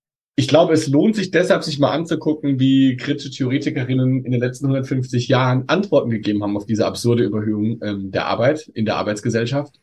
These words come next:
Zum Beispiel Paul Lafargue, der Schwiegersohn von Karl Marx, der dieses Buch geschrieben hat, Recht auf Faulheit. Ähm, und versucht hat, schon im neunzehnten Jahrhundert klarzumachen, wir müssen die Faulheit stärken, die Faulheit ist was Gutes sozusagen. Das,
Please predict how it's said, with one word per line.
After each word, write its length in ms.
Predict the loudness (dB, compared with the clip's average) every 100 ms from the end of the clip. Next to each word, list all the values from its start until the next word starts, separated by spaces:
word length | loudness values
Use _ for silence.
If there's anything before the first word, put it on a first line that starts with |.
| -2
Zum 160 | 0
Beispiel 440 | 2 2 2 0 -2
Paul 200 | -2 -2
Lafargue, 600 | -2 0 0 2 0 -2
der 100 | -8
Schwiegersohn 480 | -4 -2 -2 -4 -8
von 100 | -8
Karl 180 | -4 0
Marx, 300 | 0 0 -2
der 80 |
dieses 240 | -6 -6 -8
Buch 140 | -10
geschrieben 260 | -6 -4 -4
hat, 100 | -4
Recht 160 | -6 -6
auf 100 | 2
Faulheit. 500 | 4 6 4 0 -8 _ _ _ _ _ _ _
Ähm, 340 | -4 -4 -4 -6
und 140 | -4
versucht 280 | 0 0 2
hat, 120 | 2
schon 120 | 2
im 140 | 0 4
neunzehnten 440 | 6 4 4 2
Jahrhundert 440 | 2 2 2 2 0
klarzumachen, 720 | -4 -2 -4 -4 -4 -8 -12 _
wir 80 | -10
müssen 160 | -4
die 60 | 0
Faulheit 340 | 2 4 2
stärken, 380 | 2 0 0 -6
die 60 | -6
Faulheit 300 | -4 -4 -6
ist 140 | -8
was 140 | -10
Gutes 320 | -6 -6 -6 -8
sozusagen. 580 | -10 -12 -8 -8 -10 -18 -20 -20 _ _ _ _ _ _ _ 0
Das, 240 | 0